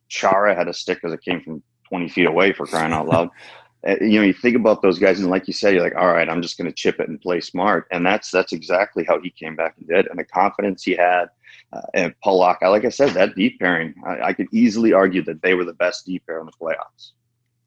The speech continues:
Speaker 2: Well, that's pretty strong praise. I mean, uh, you know, Tampa has Victor Hedman, but they kind of don't really have a set partner for him. It's just Victor
Speaker 1: Yep.
Speaker 2: Hedman goes out for a half an hour of a game and dominates in all three zones. But,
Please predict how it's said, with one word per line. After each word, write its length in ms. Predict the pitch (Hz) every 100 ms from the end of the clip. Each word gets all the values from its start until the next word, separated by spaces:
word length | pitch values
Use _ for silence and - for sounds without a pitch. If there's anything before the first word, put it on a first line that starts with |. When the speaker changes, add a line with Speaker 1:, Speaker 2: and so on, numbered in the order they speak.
| - 107
Speaker 2:
Well, 140 | 92
that's 120 | 90
pretty 220 | - 95
strong 340 | 85 98 85 82
praise. 360 | 98 82 76
I 40 | 82
mean, 140 | 82
uh, 180 | 80 78 -
you 80 | 90
know, 140 | 76
Tampa 360 | - 95 90 85
has 360 | 78 82 - -
Victor 220 | 92 82
Hedman, 320 | 95 85 82
but 140 | 82 69
they 140 | 78
kind 180 | - 82
of 80 | 80
don't 180 | 80
really 200 | 78 82
have 140 | 90 78
a 200 | 71 - -
set 380 | - 98 -
partner 340 | - 98 90 87
for 140 | 87
him. 180 | 82 76
It's 160 | 80 -
just 260 | 78 - -
Victor 260 | 92 92 85
Speaker 1:
Yep. 180 | 87
Speaker 2:
Hedman 100 | 82
goes 180 | 85 85
out 200 | 78 78
for 100 | 92
a 80 | 82
half 220 | 87 -
an 60 | 82
hour 200 | 82 82
of 80 | 85
a 60 |
game 240 | 90 95 85
and 100 | 82
dominates 480 | 85 87 85 87
in 80 | 92 -
all 140 | 123
three 240 | - 110 87
zones. 320 | 117 107 90 87 196
But, 220 | 90